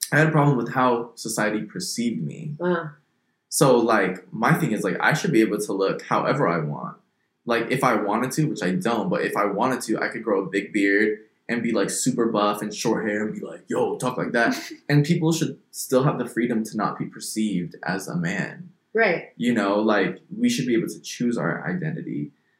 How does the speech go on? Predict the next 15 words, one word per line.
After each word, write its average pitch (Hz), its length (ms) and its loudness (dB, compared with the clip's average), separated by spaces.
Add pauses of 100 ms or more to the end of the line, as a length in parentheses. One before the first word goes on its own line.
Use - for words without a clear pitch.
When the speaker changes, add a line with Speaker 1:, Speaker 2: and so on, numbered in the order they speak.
(340)
Speaker 1:
Um, 95 580 4
Speaker 2:
So 247 200 6
what 247 160 6
do 285 40 0
you 294 140 2
think 226 260 6
is, 185 500 2 (100)
like, 180 260 2
what 247 260 4
pronouns 208 520 4
do 190 100 -4
you 185 500 2
choose 202 580 0
and 196 240 2
Speaker 1:
Mm-hmm. 180 100 2